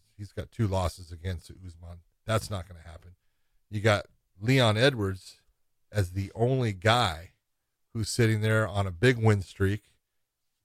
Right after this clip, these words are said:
He's had a fight against Usman. He lost it, but it was a close fight. It went to a decision. And so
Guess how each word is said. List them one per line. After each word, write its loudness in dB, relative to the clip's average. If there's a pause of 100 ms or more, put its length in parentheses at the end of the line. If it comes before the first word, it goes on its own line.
He's -12
had 4
a 2
fight 2
against -4
Usman. -4 (500)
He -2
lost 4
it, 0 (140)
but 4 (100)
it -12
was -8
a -2
close 2
fight. -2 (100)
It -20
went -8
to 0
a 0
decision. -4 (460)
And -4
so 4